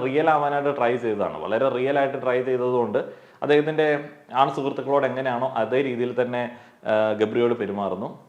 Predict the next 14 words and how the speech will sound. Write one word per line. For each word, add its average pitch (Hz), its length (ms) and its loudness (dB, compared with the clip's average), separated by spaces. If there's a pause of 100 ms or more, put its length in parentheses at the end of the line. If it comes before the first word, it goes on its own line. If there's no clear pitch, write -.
(500)
അപ്പോൾ 165 200 4
ആ 170 100 10
ഒരു 175 120 2
സിറ്റുവേഷൻഷിപ്പിൻ്റെ 175 720 0
ബെനിഫിറ്റ്സ് 151 440 -4
രണ്ടാളുകളും 135 560 2
എടുത്ത് - 240 -4 (100)
പോവുകയായിരുന്നു. 98 540 -4 (200)
ഗബ്രിക്ക് 202 360 4
ശരിക്കും 196 280 0
പറഞ്ഞാൽ 180 320 2
ജാസ്മിൻ്റെ 156 420 2
അഭാവത്തിൽ, 139 380 2 (580)
ആ, 123 160 2